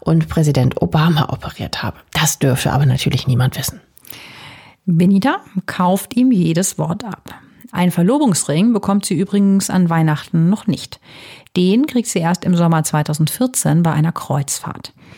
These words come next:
Speaker 2: Dabei eröffnet ihr Piero, dass seine Scheidung endlich durch sei.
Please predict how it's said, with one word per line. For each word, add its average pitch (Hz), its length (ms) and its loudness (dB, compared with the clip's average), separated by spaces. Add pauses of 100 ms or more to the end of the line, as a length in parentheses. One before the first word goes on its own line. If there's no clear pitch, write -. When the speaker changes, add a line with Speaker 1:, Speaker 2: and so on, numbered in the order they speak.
(480)
Speaker 2:
Dabei 165 560 0
eröffnet 185 580 -2
ihr 156 120 0
Piero, 240 800 0 (340)
dass 165 400 -2 (240)
seine 156 440 2
Scheidung - 580 0 (320)
endlich - 400 -4
durch - 240 -8
sei. - 100 -6